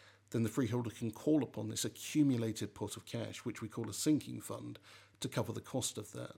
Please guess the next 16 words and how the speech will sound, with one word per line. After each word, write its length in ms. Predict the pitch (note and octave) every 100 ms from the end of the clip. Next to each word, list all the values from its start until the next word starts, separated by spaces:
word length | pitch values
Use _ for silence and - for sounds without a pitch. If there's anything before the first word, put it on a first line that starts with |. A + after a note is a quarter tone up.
| _ _ _ _ _ _ _ - -
It's 120 | - B2+
effectively 580 | - F#3 - - A#2+ - - -
saving 720 | - - C#3+ A#2+ G#2+ A#2 A#2+
incrementally 840 | C3+ A#2+ A#2+ A#2 A#2 G#2 - A#2+ A2+ - - - _ -
to 100 | -
pay 220 | A#2+ A2
big 260 | A#2 G#2
bills 300 | - A2 G#2+
in 100 | A2
the 80 | G#2
future. 460 | - A2+ G#2 - - - -
It's 160 | -
a 40 | C3
really 180 | D#3+
useful 560 | D#3 A#2+ A#2+ - A#2 A#2 - - - -
device, 580 | - A2+ A2+ A2+ - -